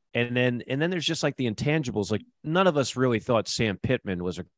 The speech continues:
great hire when it was made, did we? I mean, I didn't. I thought it was okay, uh, but I didn't think that he would have the success he's had in two years in Fayetteville. And maybe they finally start to level off a little bit this year now that they actually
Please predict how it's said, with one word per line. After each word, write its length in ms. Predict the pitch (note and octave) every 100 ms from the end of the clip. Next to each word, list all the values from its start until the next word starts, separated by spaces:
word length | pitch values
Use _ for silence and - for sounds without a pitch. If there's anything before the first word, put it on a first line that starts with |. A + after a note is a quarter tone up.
| _ _
great 200 | G2 F#2
hire 280 | F#2+ G2 F2
when 100 | E2+
it 60 | D#2+
was 120 | F2+
made, 280 | G2+ A#2 F2+
did 100 | F2
we? 120 | C3
I 360 | - _ -
mean, 80 | G#2+
I 160 | F#2+ A2
didn't. 400 | E2 C#2+ E2 - _ _ _ -
I 60 | G2+
thought 220 | A#2 G#2+
it 40 |
was 140 | F#2 F2
okay, 640 | F2 - E2 A2 D#2 F#2 - _ _ _ _
uh, 140 | - E2 G2+
but 200 | F#2+ -
I 160 | F2+
didn't 200 | G2+ F2
think 200 | E2 G2+
that 100 | F#2
he 140 | - G#2
would 140 | F#2+
have 180 | G2 F2
the 60 | F2
success 520 | F#2 - G#2+ G2 -
he's 140 | F2+
had 180 | G2 F2+
in 80 | D#2+
two 200 | - A2
years 420 | F2+ G2+ F#2+ -
in 80 | C#2
Fayetteville. 540 | - A2+ B2+ - D#2
And 140 | G#2 C3
maybe 240 | C3 B2
they 180 | G#2+ G#2+
finally 420 | - G#2+ G#2 G2+
start 340 | F2 A2 G2 -
to 60 |
level 360 | F2 F#2+ F2+ F2
off 240 | F#2+ G2
a 40 | G#2+
little 180 | G#2
bit 200 | G2+ G2+
this 220 | G#2 G2+ A2
year 240 | G#2+ G#2+
now 160 | F#2+ F#2+
that 100 | F#2
they 80 |
actually 400 | F2+ F#2+ F2+ F2